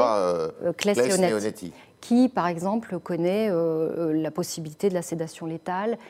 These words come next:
Speaker 2: Qui connaît ? Bon, voilà, moi, je, je, j'ai une position, euh, très arrêtée sur le sujet,
Speaker 1: Qui est laquelle ?
Speaker 2: euh, que je ne partagerai pas, mais qui,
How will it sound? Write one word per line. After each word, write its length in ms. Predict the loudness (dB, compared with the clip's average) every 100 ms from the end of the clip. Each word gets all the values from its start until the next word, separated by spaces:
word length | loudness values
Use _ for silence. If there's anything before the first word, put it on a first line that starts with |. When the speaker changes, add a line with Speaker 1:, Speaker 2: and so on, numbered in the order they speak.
| -20 -8
Speaker 2:
Qui 260 | -4 -2
connaît ? 280 | -2 -4 -4
Bon, 140 | -6 -4
voilà, 220 | -2 -2
moi, 140 | -2 -6
je, 200 | -8 -10
je, 140 | -12 -16 -20 -18 -2
j'ai 160 | 2
une 120 | 4
position, 640 | 4 2 0 -6 -4 -2 -2
euh, 160 | -4 -8 -10
très 200 | -6 -4
arrêtée 280 | -4 -6 -8
sur 160 | -8
le 60 | -10
sujet, 540 | -10 -8 -2 0 0 -2 -6
Speaker 1:
Qui 120 | -2
est 20 |
laquelle ? 220 | 0 0 2
Speaker 2:
euh, 500 | 2 2 0 -4 -6
que 120 | -8
je 160 | -10 -8
ne 220 | -6 -6
partagerai 580 | -6 -10 -8 -8 -6 -10
pas, 240 | -2 0 2
mais 140 | 0
qui, 420 | -4 -8 -6 -6